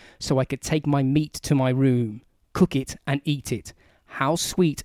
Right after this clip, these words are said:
and tender her little ass was, roasted in the oven. It took me nine days to eat her entire body. I did not fuck her, although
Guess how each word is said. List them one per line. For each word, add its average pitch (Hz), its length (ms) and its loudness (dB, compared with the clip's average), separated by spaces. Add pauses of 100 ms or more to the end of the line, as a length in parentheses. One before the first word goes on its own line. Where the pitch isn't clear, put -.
and 135 160 -4
tender 165 360 2
her 131 180 0
little 143 320 -2
ass 151 260 -4
was, 117 320 -4
roasted 135 480 2
in 131 120 2
the 127 120 2
oven. 113 320 -2 (460)
It - 140 -10
took - 220 -2
me 139 80 2
nine 156 480 4
days 143 460 4
to 127 140 2
eat 135 140 2
her 131 100 -2
entire 139 420 0
body. 123 440 0 (400)
I 120 80 -4
did 139 200 2
not 160 180 2
fuck - 340 -2
her, 127 260 -2 (440)
although 135 460 4